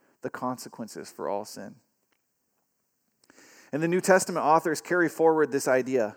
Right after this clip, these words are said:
in Romans eight. Paul writes there to the,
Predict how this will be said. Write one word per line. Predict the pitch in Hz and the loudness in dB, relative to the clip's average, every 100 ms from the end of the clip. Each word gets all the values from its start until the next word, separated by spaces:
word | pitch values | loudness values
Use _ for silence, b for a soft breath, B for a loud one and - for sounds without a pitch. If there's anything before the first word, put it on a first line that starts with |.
| - | -14
in | 120 | -10
Romans | 120 127 120 117 | -6 -6 -6 -4
eight. | 117 104 _ _ _ _ _ _ _ _ _ _ _ _ _ _ _ _ _ _ _ _ _ _ _ _ _ _ _ | -4 -6 _ _ _ _ _ _ _ _ _ _ _ _ _ _ _ _ _ _ _ _ _ _ _ _ _ _ _
Paul | - 151 | -2 0
writes | 135 151 165 - | 4 2 2 0
there | 131 123 | 0 -2
to | - 127 | -2 -2
the, | 127 123 | 2 0